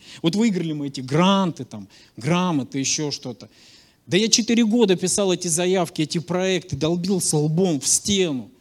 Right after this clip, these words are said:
чтобы что-то хотя бы по-, куда-то, где-то что-то. Я че, бросил это делать? Нет.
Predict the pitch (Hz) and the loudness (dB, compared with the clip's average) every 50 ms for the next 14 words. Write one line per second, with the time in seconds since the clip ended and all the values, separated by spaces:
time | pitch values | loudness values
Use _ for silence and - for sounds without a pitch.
0 | _ _ - - - 185 175 165 185 - - - 233 220 214 - 156 - - 170 | _ _ -12 -8 -4 -4 -2 0 0 -2 0 0 0 -2 -2 -2 -6 -6 -6 -6
1 | 160 - 202 196 175 160 151 135 - - 165 175 175 175 170 156 139 180 175 185 | -2 0 0 0 0 0 -4 -4 -4 -6 -6 -6 -8 -10 -10 -6 -4 -2 0 0
2 | 185 175 - 156 131 135 139 170 175 - - 180 - - - - 170 156 139 - | 0 0 -2 -6 -6 -4 -2 -2 -2 -2 -2 -4 -6 -4 -2 0 0 0 -2 -4
3 | - 101 - _ _ _ _ - 165 185 - - 160 139 151 202 226 262 262 - | -10 -16 -18 _ _ _ _ -6 -4 -4 -2 -4 -4 0 0 0 2 2 2 0
4 | - 190 160 139 127 - 127 120 123 127 120 107 95 98 - _ _ _ _ - | 0 -2 -4 -6 -8 -8 -10 -10 -8 -8 -10 -10 -12 -16 -20 _ _ _ _ -6
5 | 110 135 180 208 220 165 131 | 0 4 4 4 4 2 0